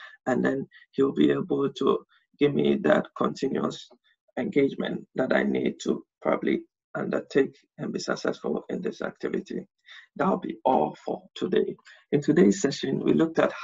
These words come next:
how to add an activity using the success factors solution. I hope you enjoyed this session. All right, so, um, we'd love to hear from you, and, uh, if you've not already subscribed to this channel, kindly do it.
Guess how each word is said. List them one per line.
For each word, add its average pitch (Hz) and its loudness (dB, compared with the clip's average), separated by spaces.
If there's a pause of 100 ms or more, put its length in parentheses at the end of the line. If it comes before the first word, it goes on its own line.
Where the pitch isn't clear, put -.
(120)
how 92 0
to - -2 (100)
add - 0
an - -2
activity - -2 (260)
using - 0
the - 0
success - -4
factors - -2
solution. - -6 (500)
I 123 2
hope 143 2 (140)
you - 4
enjoyed - 0 (140)
this - 0
session. - -8 (640)
All - -4
right, - -6
so, - -2 (140)
um, - 4
we'd 143 6
love 185 2
to 156 4
hear 170 2
from 147 -4
you, - 2 (100)
and, - -6 (420)
uh, - 4
if - 0
you've - -10
not 156 0
already - 2
subscribed - -2
to - -2
this - -4
channel, - -6 (420)
kindly - 0
do - -2
it. - -2